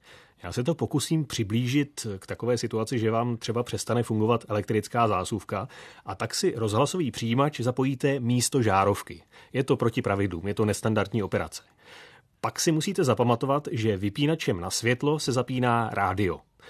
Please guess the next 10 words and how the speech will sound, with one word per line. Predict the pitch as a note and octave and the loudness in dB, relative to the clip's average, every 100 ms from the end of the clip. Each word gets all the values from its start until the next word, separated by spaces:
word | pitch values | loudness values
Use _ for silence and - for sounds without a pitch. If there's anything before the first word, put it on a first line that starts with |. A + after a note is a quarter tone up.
| - | -14
A | - | -2
něco | C3+ C#3+ | 0 0
podobného | C#3 B2+ C3 C3+ C#3 | 2 2 4 2 2
se | C3+ | 2
museli | C3 D3 C3 | 0 2 2
naučit | A2+ A#2+ B2 | 0 -2 -6
i | E3 | -4
operovaní | - A#2 A#2+ A#2 A#2+ | -4 2 4 4 2
pacienti. | G#2+ F#2 G#2 F#2+ F2+ E2 - - - | 0 -2 -2 -4 -6 -14 -20 -20 -12
Například | G2 F2+ A#2+ B2 G#2+ | -8 -4 -4 -2 -2